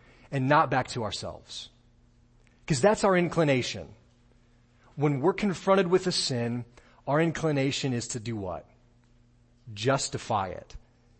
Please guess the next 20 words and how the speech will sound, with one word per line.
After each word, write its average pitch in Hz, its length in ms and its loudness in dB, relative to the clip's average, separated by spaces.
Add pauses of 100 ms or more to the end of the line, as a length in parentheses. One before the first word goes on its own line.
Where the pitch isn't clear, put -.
(160)
Shift - 540 -4
the 135 80 -6
blame. 110 720 -4 (840)
All 160 220 4
kinds 185 360 0
of 135 140 -4
ungodly 135 720 2
things 110 420 -6
that 117 260 -4
do 165 160 2
not 170 340 2
lead 139 460 0
to 127 100 0
life 110 680 -4
and 113 120 -6
repentance. 107 720 -10 (500)
Those 156 300 2
things 131 500 0 (600)
continued 185 680 0
on 110 500 -2